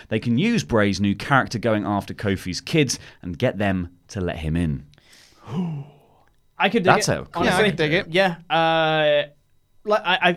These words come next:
Speaker 2: I keep saying this. Uh, I think SummerSlam is a good time for Kofi to lose the title. Uh, he hasn't had the greatest run, but I think it,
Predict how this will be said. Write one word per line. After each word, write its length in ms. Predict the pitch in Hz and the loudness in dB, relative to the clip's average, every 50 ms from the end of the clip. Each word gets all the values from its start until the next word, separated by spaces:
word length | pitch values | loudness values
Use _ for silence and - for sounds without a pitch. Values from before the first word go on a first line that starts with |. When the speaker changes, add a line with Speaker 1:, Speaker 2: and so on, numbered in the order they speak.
| - 180 | 2 0
Speaker 2:
I 40 | 175 | 0
keep 220 | - 202 185 151 | 2 0 -2 0
saying 220 | - 165 147 143 135 | 0 -2 -2 -2 -4
this. 260 | 135 131 - - - - | -6 -10 -10 -12 -12 -6
Uh, 260 | 147 139 135 131 - | -4 -2 -2 -2 -2
I 120 | - 151 147 | -2 -2 -2
think 180 | 160 156 139 | -4 -6 -6
SummerSlam 400 | 143 156 151 147 143 156 147 143 | -6 -6 -6 -6 -4 -4 -4 -4
is 60 | 131 | -4
a 40 | 139 | -8
good 140 | 127 139 127 | -8 -8 -8
time 160 | - 135 135 | -8 -8 -8
for 60 | 131 | -8
Kofi 300 | - 139 139 135 151 131 - | -6 -6 -6 -6 -6 -10 -8
to 60 | 131 | -8
lose 320 | 127 131 135 143 147 143 | -8 -6 -6 -6 -8 -10
the 80 | 147 151 | -12 -12
title. 500 | 147 - 165 165 151 160 170 160 160 - - - _ _ _ _ _ - | -8 -6 -6 -4 -4 -4 -4 -6 -6 -8 -18 -20 _ _ _ _ _ -8
Uh, 240 | 139 139 135 135 131 | -6 -4 -4 -2 0
he 80 | 147 170 | 2 2
hasn't 160 | 185 185 190 | 2 2 2
had 80 | 185 165 | 0 0
the 40 | |
greatest 320 | 151 175 175 175 151 156 - | 2 2 2 2 0 -2 -6
run, 420 | 143 147 151 165 175 175 160 - - | -2 0 0 0 0 -2 -6 -6 -4
but 160 | - 147 - - | -2 -2 0 0
I 100 | 147 151 | -2 -2
think 260 | 156 165 147 147 147 - | -2 -4 -8 -8 -8 -10
it, 200 | 151 147 - | -10 -10 -10